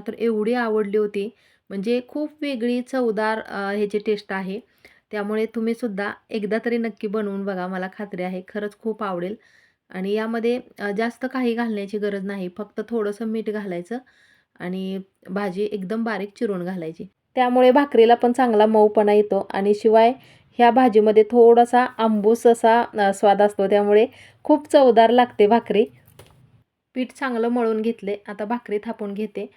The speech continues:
आणि पूर्वी पहा, माझ्या आजी तर कशी करायच्या की हातावरतीच अशी भाकरी थापून घ्यायच्या, पण मला काय हातावरती वगैरे भाकरी थापायला जमत नाही, त्यामुळे मी असं,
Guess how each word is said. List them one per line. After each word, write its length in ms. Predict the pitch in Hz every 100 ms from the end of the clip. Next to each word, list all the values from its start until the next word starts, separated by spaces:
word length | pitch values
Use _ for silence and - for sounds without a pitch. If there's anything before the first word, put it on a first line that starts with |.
| _ _ _ -
आणि 300 | 190 202 202
पूर्वी 340 | 240 220 208
पहा, 260 | 208 214 196
माझ्या 340 | 208 202 208
आजी 200 | 202 214 240
तर 80 |
कशी 240 | 240 240 247
करायच्या 440 | 240 214 190 220 - _ 196 -
की 240 | 208 220 -
हातावरतीच 600 | - 240 262 262 262 262 254
अशी 180 | 240
भाकरी 320 | 214 233 196 180
थापून 300 | 196 190 185
घ्यायच्या, 340 | 196 208 180 190 _ _ _ _
पण 100 | 202
मला 220 | 202 214
काय 160 | 226 226
हातावरती 540 | 226 208 214 214 208
वगैरे 280 | 214 202 202
भाकरी 320 | 208 233 180 180
थापायला 340 | 202 190 180
जमत 260 | 185 185 180 180
नाही, 120 | 180 180
त्यामुळे 340 | 180 180 185
मी 120 | 185
असं, 220 | 190 190